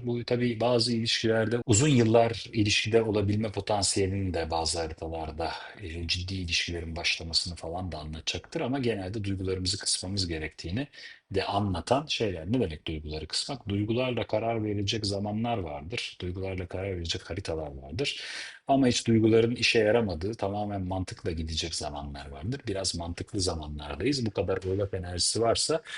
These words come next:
"Ha, tamam, ben bundan sonra böyle yaptım, başlıyorum, başlayacağım daha iyi şeyler yapmaya." değil,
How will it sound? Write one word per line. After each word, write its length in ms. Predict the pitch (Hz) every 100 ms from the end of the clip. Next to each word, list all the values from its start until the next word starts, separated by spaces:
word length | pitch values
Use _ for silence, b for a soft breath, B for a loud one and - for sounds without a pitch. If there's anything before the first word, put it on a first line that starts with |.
| B B
"Ha, 220 | B 113 101
tamam, 320 | 123 117 98
ben 180 | 117 110
bundan 220 | 117 120
sonra 340 | - 113 101
böyle 220 | 113 117
yaptım, 400 | 107 95 - 95
başlıyorum, 520 | 101 - - 117 101 95
başlayacağım 520 | 98 - 101 113 104 95
daha 200 | 98 92
iyi 120 | 92
şeyler 380 | - 98 92 95
yapmaya." 460 | 95 - 98 92
değil, 240 | 147 196